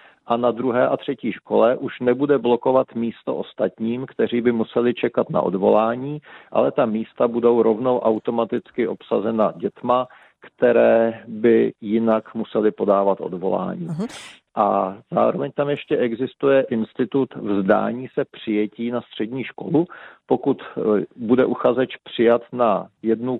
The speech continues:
Speaker 1: tu konkrétní školu, nezávisí na tom, která priorita to bude, a z nějakého důvodu na ní nemůže nastoupit,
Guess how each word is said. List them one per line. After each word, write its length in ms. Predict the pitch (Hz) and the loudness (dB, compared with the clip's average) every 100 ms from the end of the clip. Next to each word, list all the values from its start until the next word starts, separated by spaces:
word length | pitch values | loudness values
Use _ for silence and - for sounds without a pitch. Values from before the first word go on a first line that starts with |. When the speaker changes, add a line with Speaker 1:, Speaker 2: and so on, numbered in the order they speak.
| - | -6
Speaker 1:
tu 100 | 127 | -4
konkrétní 640 | - 117 117 123 120 107 95 | -2 -2 2 2 2 -4 -8
školu, 400 | - 110 123 131 | -2 0 2 2
nezávisí 720 | 104 104 110 107 - - 107 | 2 4 2 0 -6 -10 -6
na 120 | 101 | -6
tom, 220 | 107 101 | -4 -8
která 340 | - 110 104 | -4 2 2
priorita 560 | 104 104 101 101 101 101 | 2 0 2 0 0 -2
to 120 | 87 | -4
bude, 300 | 85 95 120 - - - - - - _ - | -4 0 0 -2 -18 -20 -20 -20 -20 _ 0
a 320 | 110 107 101 | 0 0 -6
z 140 | 113 104 | -10 -4
nějakého 480 | 120 120 - 127 120 | 0 0 2 2 2
důvodu 420 | 120 117 120 120 | 2 2 0 0
na 120 | 120 | 0
ní 140 | 120 | 0
nemůže 380 | 113 117 120 101 | 0 2 0 -2
nastoupit, 640 | 90 - - 120 123 151 | -4 -4 2 2 4 2